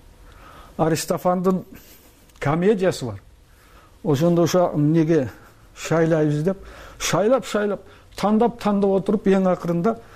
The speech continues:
колбасникти шайлайт. Ушундан чыгат депчи. Ушул кыйын болот деп. Эми, э, бизде дагы ошондой жагдай болду деп эсептейм да.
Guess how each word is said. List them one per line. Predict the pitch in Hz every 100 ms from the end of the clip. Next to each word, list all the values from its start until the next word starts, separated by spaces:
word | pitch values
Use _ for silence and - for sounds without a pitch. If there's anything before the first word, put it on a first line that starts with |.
| - -
колбасникти | - 170 180 190 - 151 - -
шайлайт. | 147 120 110 - - - - - - - -
Ушундан | - 147 135 113
чыгат | 135 117 -
депчи. | 180 - - - - - - - - - - - - -
Ушул | 151 156 135
кыйын | 131 123 120
болот | 110 104 -
деп. | 107 - - - - - - -
Эми, | 175 220
э, | 214 - 147 139 135 131
бизде | 127 165 170
дагы | 170 175 156
ошондой | 143 151 147
жагдай | 123 139 127 131
болду | 120 127 113
деп | 117 120
эсептейм | 120 127 - 117 107
да. | 117